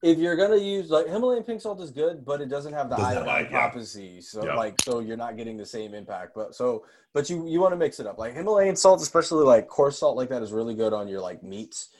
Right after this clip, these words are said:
Speaker 1: Like, if you're
Speaker 2: Yeah.
Speaker 1: cooking steak, um,
Speaker 2: Roast.
Speaker 1: lamb, yeah, roast, things like
Speaker 2: Oh,
Speaker 1: that.
Speaker 2: delicious.
Speaker 1: Yeah. Um,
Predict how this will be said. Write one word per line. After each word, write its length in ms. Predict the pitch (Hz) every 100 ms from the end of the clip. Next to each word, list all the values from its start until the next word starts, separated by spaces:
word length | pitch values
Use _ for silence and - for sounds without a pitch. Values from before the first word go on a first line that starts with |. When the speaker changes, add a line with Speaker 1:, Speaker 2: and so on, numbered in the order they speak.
| _ -
Speaker 1:
Like, 100 | 95
if 80 | 95
you're 80 |
Speaker 2:
Yeah. 120 | 85 69
Speaker 1:
cooking 140 | 87
steak, 540 | 87 110 110 104 - - _ _ -
um, 460 | 101 98 92 87 - -
Speaker 2:
Roast. 260 | 71 76 101
Speaker 1:
lamb, 540 | 110 107 107 107 110 -
yeah, 280 | 131 123 104
roast, 340 | 127 131 -
things 180 | 151 143
like 140 | 127
Speaker 2:
Oh, 60 | 110
Speaker 1:
that. 360 | 98 78 - -
Speaker 2:
delicious. 480 | 67 71 - - - _
Speaker 1:
Yeah. 360 | 104 107 85 - _ _ _
Um, 500 | 127 143 143 143 139